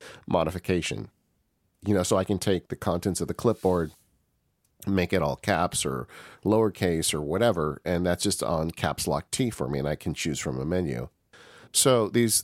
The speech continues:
these palettes, and you have to kinda watch the video to understand it, but they're super powerful. And the thing about it is it makes it really easy to put all that Keyboard Maestro scripts you've been writing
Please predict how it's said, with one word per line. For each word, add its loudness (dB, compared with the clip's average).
these 0
palettes, 2
and 0
you 2
have 0
to -16
kinda 4
watch 2
the -2
video 2
to 2
understand 2
it, -2
but 2
they're 2
super -2
powerful. 0
And 2
the 2
thing 2
about 2
it 0
is 2
it -2
makes 0
it 0
really 2
easy 0
to -6
put 2
all 2
that 0
Keyboard 0
Maestro 0
scripts -2
you've 0
been -2
writing 0